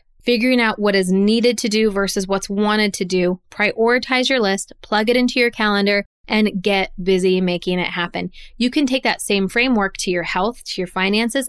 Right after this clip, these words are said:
any other area of life, that you have a goal in, that you have an intention for, something that you want to be different by the time you get to the end of the year.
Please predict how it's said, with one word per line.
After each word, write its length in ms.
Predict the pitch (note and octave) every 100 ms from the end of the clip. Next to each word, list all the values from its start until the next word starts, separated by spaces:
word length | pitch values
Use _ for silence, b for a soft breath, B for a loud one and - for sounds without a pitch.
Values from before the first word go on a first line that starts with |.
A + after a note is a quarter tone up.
| -
any 280 | C4 D#4 E4
other 220 | D4 C#4+ -
area 320 | G#3+ G#3+ G#3+
of 140 | G3
life, 420 | F#3 F3+ C#4 - - _ -
that 360 | G3 F#3+ G3 -
you 200 | G3 B3+
have 140 | D4
a 60 | B3+
goal 240 | A#3 E4
in, 280 | C4 - G3+ - - - -
that 140 | G3
you 180 | G3 A3+
have 160 | A#3 C4
an 80 | C4
intention 520 | A#3 A#3 A#3+ C4 A#3+
for, 240 | - E3
something 360 | - G#3+ A3+ B3+
that 120 | A#3+
you 120 | A#3+
want 260 | A#3 A#3 A3
to 100 | A3
be 220 | A3 G#3 B B B - F3
different 580 | B3 C#4+ G#3+ F3+ F3+
by 120 | F#3+ F#3
the 60 |
time 200 | F#3 G3
you 100 | F3+
get 240 | F3+ F#3 -
to 100 | F#3+
the 140 | F3+
end 180 | F3+ F3
of 80 | E3+
the 80 | F3
year. 320 | E3+ -